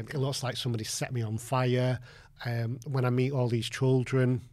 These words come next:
Speaker 1: with Treacher Collins, we, we do look alike 'cause we have the same condition.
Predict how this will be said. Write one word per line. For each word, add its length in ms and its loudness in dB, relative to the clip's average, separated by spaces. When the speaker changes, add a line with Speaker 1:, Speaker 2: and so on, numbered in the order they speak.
Speaker 1:
with 140 -6
Treacher 320 -6
Collins, 460 2
we, 320 -2
we 120 0
do 200 2
look 260 -2
alike 340 2
'cause 120 -8
we 80 2
have 120 0
the 80 -4
same 260 0
condition. 640 -2